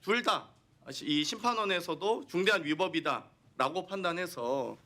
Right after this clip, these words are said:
이 위법이라 판단했는데 이 검찰만 무혐의했습니다. 이거 누구의 도대체 이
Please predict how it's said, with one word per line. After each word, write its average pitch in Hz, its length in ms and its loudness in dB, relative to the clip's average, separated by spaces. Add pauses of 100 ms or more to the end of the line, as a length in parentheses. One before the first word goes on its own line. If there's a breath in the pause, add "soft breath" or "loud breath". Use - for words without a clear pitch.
(300)
이 147 120 4
위법이라 160 420 2
판단했는데 165 920 -2 (360 loud breath)
이 160 80 -4
검찰만 240 840 2
무혐의했습니다. 147 760 -2
이거 196 180 2 (520 loud breath)
누구의 247 400 0
도대체 196 400 0
이 160 380 0